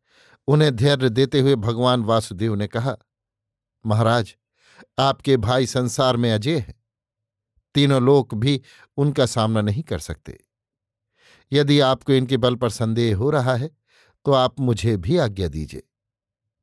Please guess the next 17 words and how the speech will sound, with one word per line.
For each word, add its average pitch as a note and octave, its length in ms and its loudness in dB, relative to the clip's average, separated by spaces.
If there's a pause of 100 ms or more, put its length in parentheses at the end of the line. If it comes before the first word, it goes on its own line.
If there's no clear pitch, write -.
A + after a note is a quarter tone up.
मैं B2+ 160 2
सहर्ष B2+ 540 -2 (440)
अस्त्र B2 340 -2
ग्रहण G2+ 360 -2
करूंगा। B2 480 -6 (720)
आपके B2 380 0
लिए A#2+ 320 2 (420)
मैं B2+ 300 0
भीष्म B2+ 420 -2
से A2+ 160 -4
लड़ने G#2+ 340 -2
को G#2+ 100 -8
तैयार A2+ 400 -2
हूं। D#2 140 -8 (1120)
आप C#3 240 0
विश्वास C#3 540 0
कीजिए, C#3 380 -8